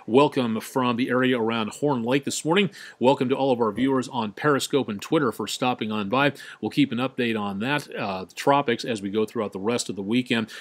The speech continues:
Currently, again, the big weather story at this time, a freeze warning in effect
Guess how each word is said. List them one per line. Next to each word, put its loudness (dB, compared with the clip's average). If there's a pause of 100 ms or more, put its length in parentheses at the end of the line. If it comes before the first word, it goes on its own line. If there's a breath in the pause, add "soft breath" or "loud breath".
Currently, 6
again, 0
the -4
big 0
weather 2
story 2
at 0
this -6
time, 0
a -2
freeze 0
warning 0
in -2
effect 0